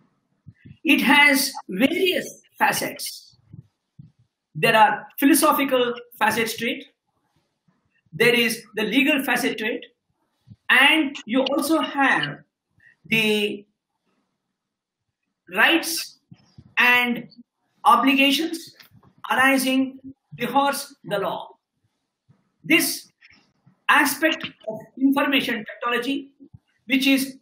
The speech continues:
fully influenced by the growth of technology and the development of technology, has had an impact on various aspects of activity of mankind, and therefore it is necessary for us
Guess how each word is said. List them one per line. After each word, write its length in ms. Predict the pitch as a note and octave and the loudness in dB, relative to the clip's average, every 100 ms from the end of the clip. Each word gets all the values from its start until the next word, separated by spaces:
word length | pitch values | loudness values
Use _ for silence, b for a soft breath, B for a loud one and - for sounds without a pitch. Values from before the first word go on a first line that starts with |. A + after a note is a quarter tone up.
| _ | _
fully 800 | - - D#4 E4 E4+ E4+ D#4+ - - - - | -16 -4 2 6 6 4 0 -6 -14 -14 -14
influenced 760 | A#3 C#4+ D4 D#4 D4+ D#4+ - - - - | -10 -8 -2 0 0 -2 -6 -10 -18 -6
by 520 | G#3+ A#3 B3 C4+ C4+ - - - _ - | 0 2 2 -2 -4 -8 -18 -20 _ -14
the 100 | G3+ | -10
growth 320 | D#3 A#3+ - - | -4 -2 -4 -4
of 160 | A3 - | -8 -6
technology 680 | G#3+ A#3 C4 C4 C4+ B3+ G#3+ | -4 0 2 2 0 -2 -2
and 120 | G#3+ | 0
the 200 | G3 C#3+ | 0 0
development 540 | B3 C4 C#4 C4+ A#3+ G#3+ | 0 2 2 0 -4 -4
of 120 | - | -6
technology, 680 | F#3+ A3 A#3 A3+ B3 C4+ _ _ _ _ - - _ - - | -4 0 0 0 -4 -8 _ _ _ _ -14 -14 _ -20 0
has 480 | C4 C4+ C4 - - | 2 4 2 -4 -4
had 340 | C#4 E4 F#4+ E4 | 2 4 4 4
an 180 | C#4 C#4+ | 0 0
impact 560 | C4 C#4 D4 D#4 D#4+ | 4 4 6 4 4
on 240 | C4+ G3+ F3+ | 2 0 -2
various 680 | C4+ D#4+ D#4+ D#4+ D#4+ - - G#3 | -2 2 2 2 0 -4 -2 2
aspects 580 | C4+ C4+ - D4 C#4 - | 2 0 -2 -2 -2 -2
of 140 | C4 - | -4 0
activity 440 | C4+ C4 C4+ C4 A3 | -2 0 -4 -2 -4
of 100 | F#3 | -2
mankind, 680 | G3 A3 A3 G#3+ A#3+ C4+ - _ _ _ _ _ _ - | -4 -2 0 0 -2 -8 -14 _ _ _ _ _ _ 0
and 240 | D4+ D#4 | 2 4
therefore 540 | D#4+ F#4 F4+ G#3+ - - _ _ _ _ _ | 2 0 -2 -6 -8 -12 _ _ _ _ _
it 120 | - C4+ | 0 2
is 140 | C4+ | 2
necessary 480 | B3+ C4 D#4+ D#4+ D4 | 2 0 0 0 0
for 160 | A#3+ | -2
us 460 | A3 A3 - - | -2 -2 -6 -10